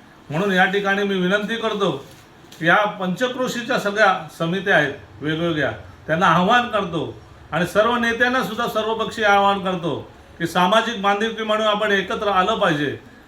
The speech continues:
हा आपला अस्मितेचा प्रश्न आहे, हा आपल्या पुढच्या भविष्याचा प्रश्न आहे, हा आपला न्याय हक्काचा प्रश्न आहे. त्यामुळे आपण एकत्र येऊन या लढाया, लढ्यामध्ये उतरून हा लढा मोठ्या प्रमाणामध्ये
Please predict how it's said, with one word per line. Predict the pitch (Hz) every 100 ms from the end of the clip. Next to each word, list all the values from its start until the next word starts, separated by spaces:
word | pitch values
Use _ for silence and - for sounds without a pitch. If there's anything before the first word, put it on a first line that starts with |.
| - 180
हा |
आपला | 208 196 220
अस्मितेचा | 208 - 247 262 262 247
प्रश्न | 208 175 170
आहे, | 147 113 - - - -
हा | 160
आपल्या | 214 220 233 220 220 - - _
पुढच्या | 190 180 247
भविष्याचा | 180 247 247 269 262
प्रश्न | 233 202 180
आहे, | 165 131 - - -
हा | 180
आपला | 208 240 226
न्याय | 208 247
हक्काचा | 247 254 247
प्रश्न | 233 220 180
आहे. | 190 139 123 - _
त्यामुळे | 185 208 214 240 196 175 - - 151
आपण | 175 208
एकत्र | 185 185 226 220
येऊन | 226 208 175 - - -
या | 170
लढाया, | 170 202 214 196 165 147 -
लढ्यामध्ये | 151 165 208 214 208 202 175 - - -
उतरून | 185 240 262 226 151 - -
हा | 165
लढा | 175 214
मोठ्या | 185 156 196
प्रमाणामध्ये | 175 185 185 190 202 196 190 226 220 -